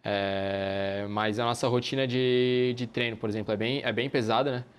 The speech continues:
A gente tem nosso, faz nossos treinos com o nosso personal, que é o Samuel Personal. Passa todos os treinos ali de potência, de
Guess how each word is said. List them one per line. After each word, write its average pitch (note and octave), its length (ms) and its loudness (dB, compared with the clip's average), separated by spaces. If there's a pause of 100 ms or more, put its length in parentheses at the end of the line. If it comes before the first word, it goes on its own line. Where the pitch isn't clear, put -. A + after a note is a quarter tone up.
(340)
A - 80 -2
gente G#2 240 -4
tem A2+ 100 -2
nosso, A2 240 -2
faz G#2+ 160 0
nossos A2+ 220 -4
treinos A2+ 840 0
com - 120 -8
o - 20 -2
nosso A2 160 -6
personal, A2+ 580 -2 (240)
que - 80 -8
é G#2 60 0
o G2+ 240 -2
Samuel G2+ 340 -2
Personal. G2 540 -4 (400)
Passa G2+ 240 -4
todos A2 240 -2
os G#2+ 80 -6
treinos A2 240 -2
ali G#2+ 140 0
de G#2+ 120 -2
potência, G#2+ 960 -2
de G2+ 300 0